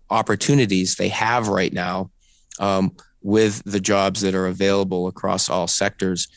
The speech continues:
So we've been doing a lot of work, um, and also with some of the programs the department has around providing supports for individuals to enroll in training and education, and, and for us to be able to pay for that,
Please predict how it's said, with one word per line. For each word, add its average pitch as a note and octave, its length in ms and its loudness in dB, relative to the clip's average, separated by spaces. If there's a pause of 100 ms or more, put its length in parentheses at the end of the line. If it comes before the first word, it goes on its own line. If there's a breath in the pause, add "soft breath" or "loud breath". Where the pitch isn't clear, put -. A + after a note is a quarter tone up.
(140 soft breath)
So - 140 -2
we've A#2 100 2
been C3+ 100 4
doing C#3 200 4
a A2+ 40 4
lot A2 240 4
of A2 100 2
work, G#2+ 280 0 (340 soft breath)
um, G2+ 380 0
and A2 180 2
also A#2 280 2
with G#2 160 0
some A2 180 0
of G2 140 -2
the G2 80 -4
programs G2+ 680 0
the F#2+ 100 -4
department F#2 540 -4
has A2+ 580 0 (440 loud breath)
around G2+ 540 2
providing G2+ 460 0
supports - 600 -2
for - 200 -4
individuals G2+ 800 2 (440)
to G#2 200 2
enroll G2+ 480 2
in G2 80 2
training G2+ 460 0
and G2 100 0
education, F#2+ 640 -2 (400 soft breath)
and, G2 420 0 (380)
and G2 240 0
for - 180 0
us - 220 0
to - 120 -2
be G2+ 160 2
able G2 160 2
to F#2 120 -4
pay - 340 -2
for G#2+ 200 -2
that, A2+ 260 2